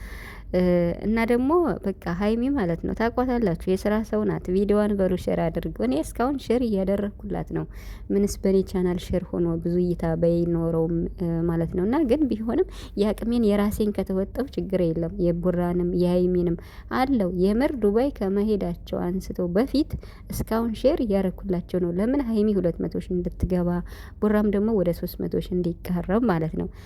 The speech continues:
ስለዚህ ተጨቃጨቁም ተጣሉም ነገ ጧት ተታርቀው ስለሚመጡ ቪዲዮዋቸውን ሼር አድርጉላቸው ማለት ነው። እንደዚህ እንኳን ብዙ ነገር እየለፉ በጣም እየተሰደቡ፣ እ፣ ፎቶቸው እየተዘቀዘቀ፣ የቤተሰብ ፎቶ ራሱ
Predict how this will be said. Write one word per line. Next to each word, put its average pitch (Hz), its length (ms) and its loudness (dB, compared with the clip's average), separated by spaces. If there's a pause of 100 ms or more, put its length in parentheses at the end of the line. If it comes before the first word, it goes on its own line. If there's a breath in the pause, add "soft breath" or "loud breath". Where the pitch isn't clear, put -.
(200 loud breath)
ስለዚህ 269 400 4
ተጨቃጨቁም 190 880 -4
ተጣሉም 185 640 0
ነገ 185 260 4
ጧት 190 220 2
ተታርቀው 190 520 -2
ስለሚመጡ 185 480 2 (640 loud breath)
ቪዲዮዋቸውን 226 680 2
ሼር 202 240 2
አድርጉላቸው 170 720 -2
ማለት 202 280 0
ነው። 185 160 -6
እንደዚህ 202 360 2
እንኳን 214 280 0
ብዙ 254 240 0
ነገር 202 320 0
እየለፉ 175 480 0 (480 loud breath)
በጣም 208 360 0
እየተሰደቡ፣ 180 800 0 (420 loud breath)
እ፣ 180 120 0 (120)
ፎቶቸው 196 440 2
እየተዘቀዘቀ፣ 180 800 0 (100)
የቤተሰብ 185 540 2
ፎቶ 185 340 -2
ራሱ 175 260 -2